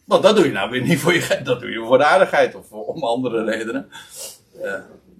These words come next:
ja. Of omdat de kerst eraan, eh, oh, gisteren ook. De kerst komt eraan, dan eet je zoveel. En ze, en vooraf gaan ze dan maar, eh, eventjes, eh,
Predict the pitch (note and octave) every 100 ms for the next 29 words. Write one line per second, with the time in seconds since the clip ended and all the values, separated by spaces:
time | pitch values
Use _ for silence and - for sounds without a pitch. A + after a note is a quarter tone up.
0 | _ _ A2 G#2+ G2+ - _ - - _
1 | - - - - G#2+ F#2 F#2 - A2 -
2 | G2+ G#2+ G#2+ G2+ - G2 F#2 F2+ - B2
3 | - - G#3 - - _ _ - - _
4 | - G2+ - G2+ F#2+ F#2+ F#2+ E2 F#2 F#2+
5 | G2+ F2+ F2+ G2 F#2+ F2+ G2 F#2+ F#2+ F2+
6 | - G2+ G#2+ - G#2+ G2 G2 F#2+ F#2 F2+
7 | F2+ F2+ F#2+ - - G#2 -